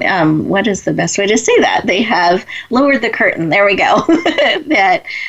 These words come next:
um, you're able to actually see into their life a little bit, some of the journey that they've taken, and how valuable is that? So often we see the end product or this moment in time, but not always the journey leading up to that and choices made.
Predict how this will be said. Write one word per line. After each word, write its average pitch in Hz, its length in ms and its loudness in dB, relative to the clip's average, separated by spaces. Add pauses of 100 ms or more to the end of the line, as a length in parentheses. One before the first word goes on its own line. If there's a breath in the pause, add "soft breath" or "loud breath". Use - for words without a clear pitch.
(180 loud breath)
um, 180 360 -2
you're 196 200 0
able 190 320 0
to - 140 -2
actually 185 320 -2
see 185 260 0
into 180 300 2
their 165 220 2
life 180 340 0
a 220 60 0
little 175 280 2
bit, 156 380 0
some 190 180 2
of 175 160 2
the 165 180 2
journey 180 720 2 (380 loud breath)
that 196 180 -2
they've 180 220 0
taken, 175 380 0
and 170 120 2
how 277 260 2
valuable 185 560 0
is 165 140 -2
that? 208 440 -2 (300 loud breath)
So - 180 0
often 190 360 2
we 180 140 2
see 180 520 0 (320 loud breath)
the 175 200 0
end 214 240 2
product 165 400 -2
or 160 100 2
this 196 260 0
moment 175 300 2
in - 60 -2
time, 202 320 0
but 170 160 2
not 175 180 2
always 175 320 2
the 156 100 2
journey 170 340 4
leading 156 340 4
up 247 180 0
to 185 100 -2
that 160 220 -2
and 170 100 2
choices 180 500 0
made. 147 520 4